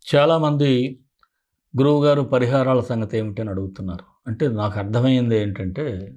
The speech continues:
మీరు వీడియో పూర్తిగా చూడట్లేదు. మీరు వీడియో పూర్తిగా చూస్తే, ప్రతి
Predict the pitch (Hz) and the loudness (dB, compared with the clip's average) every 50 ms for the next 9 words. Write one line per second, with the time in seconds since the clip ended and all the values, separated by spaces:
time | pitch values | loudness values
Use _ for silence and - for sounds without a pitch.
0 | - - 113 113 110 107 98 101 104 107 113 113 107 104 - 98 95 - - 101 | -10 -4 -2 -2 0 0 0 0 0 0 0 -2 -4 -4 -6 -6 -6 -6 -6 -6
1 | 104 104 98 - 95 90 87 85 - - - 82 - - - _ _ _ _ _ | -6 -6 -6 -8 -8 -8 -8 -10 -12 -14 -16 -18 -18 -18 -20 _ _ _ _ _
2 | _ _ _ _ _ _ _ _ _ - - _ _ _ _ - 113 107 101 92 | _ _ _ _ _ _ _ _ _ -20 -20 _ _ _ _ -2 -2 0 0 0
3 | 87 92 104 123 139 143 147 135 - - 120 110 - - 117 110 107 95 92 107 | 2 2 2 2 2 2 2 0 0 -2 -4 -4 -4 -6 -4 -4 -4 -4 -6 -8
4 | 98 95 - - - - - - - - _ _ _ _ _ _ _ _ - - | -12 -10 -4 -4 -2 -2 -2 -6 -12 -20 _ _ _ _ _ _ _ _ -20 -20
5 | _ _ _ _ _ _ _ _ - - - _ - 120 120 117 - 143 143 | _ _ _ _ _ _ _ _ -20 -20 -8 _ 2 2 2 2 2 2 0